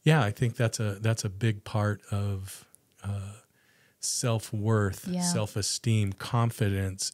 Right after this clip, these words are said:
Speaker 1: is what they think about themselves.
Speaker 2: Right.
Speaker 1: So we don't want it to be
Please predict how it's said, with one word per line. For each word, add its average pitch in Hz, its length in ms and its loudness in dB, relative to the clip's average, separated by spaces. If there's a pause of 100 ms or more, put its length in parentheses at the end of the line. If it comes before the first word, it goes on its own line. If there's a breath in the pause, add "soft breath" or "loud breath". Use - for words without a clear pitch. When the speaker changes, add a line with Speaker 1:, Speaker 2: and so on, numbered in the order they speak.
Speaker 1:
is 101 260 0
what 104 360 -2 (180)
they 104 300 2
think - 800 -4 (580 soft breath)
about 92 360 -2
themselves. 95 920 -4
Speaker 2:
Right. 190 460 0
Speaker 1:
So 101 200 0
we 98 140 0
don't 120 180 4
want 143 180 6
it 139 100 -2
to 143 120 2
be 131 500 2